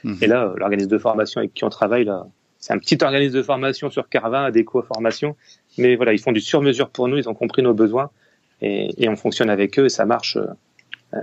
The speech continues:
Speaker 2: ça marche du tonnerre. Parce que là, je te dis, trente-quatre l'an, l'an passé, si on en fait, euh, bon, là, soixante-huit encore en cours de formation, il y aura sans doute quelques déperditions, on, on le sait.
Speaker 1: Ouais, après,
Speaker 2: Quand
Speaker 1: parce
Speaker 2: t'as un taux de réussite de soixante à soixante-dix pour cent, t'es,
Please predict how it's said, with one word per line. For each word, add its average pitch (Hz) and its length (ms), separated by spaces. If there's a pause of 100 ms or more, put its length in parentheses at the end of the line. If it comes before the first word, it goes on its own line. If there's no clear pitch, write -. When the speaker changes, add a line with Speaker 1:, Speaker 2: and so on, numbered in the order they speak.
(140)
Speaker 2:
ça - 140
marche 113 220
du 110 140
tonnerre. 131 320
Parce - 140
que - 80
là, 113 220 (360)
je - 60
te 117 80
dis, 123 100
trente-quatre 123 460
l'an, 107 340
l'an 107 140
passé, 143 420 (320)
si - 120
on 104 80
en 107 100
fait, 139 240
euh, 107 380 (280)
bon, 107 120
là, 110 80
soixante-huit - 560
encore 107 240
en 98 160
cours 117 220
de 110 80
formation, 110 440
il 113 40
y - 20
aura 101 100
sans 135 160
doute 123 220
quelques 123 280
déperditions, 113 880
on, 110 140 (100)
on 110 40
le 104 100
sait. 151 240 (260)
Speaker 1:
Ouais, 104 120
après, - 260
Speaker 2:
Quand - 100
Speaker 1:
parce 101 100
Speaker 2:
t'as 113 80
un 107 60
taux 127 100
de 117 80
réussite 123 420
de 120 100
soixante 123 480
à 123 60
soixante-dix 113 380
pour - 160
cent, 147 160
t'es, 95 320